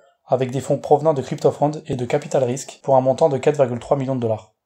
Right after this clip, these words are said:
Les bonus sur cette vente privée ne sont pas encore connus, mais on parlerait de cinquante pour cent, une information qui reste à confirmer.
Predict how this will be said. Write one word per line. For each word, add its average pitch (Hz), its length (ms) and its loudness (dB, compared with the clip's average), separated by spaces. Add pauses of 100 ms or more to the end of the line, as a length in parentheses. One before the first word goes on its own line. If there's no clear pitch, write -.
(140)
Les 135 140 -4
bonus 143 280 -2
sur 143 140 -4
cette 131 160 -6
vente 147 160 2
privée 147 260 -4
ne 151 60 -2
sont 123 160 -10
pas 147 80 2
encore 151 220 0
connus, 127 480 -6
mais 131 80 0
on 123 80 0
parlerait 135 420 4
de 139 80 -2
cinquante 143 380 -2
pour 117 120 -10
cent, 113 220 -12 (240)
une 131 80 -6
information 139 460 0
qui - 120 -8
reste 131 160 -2
à - 60 -4
confirmer. 117 400 -10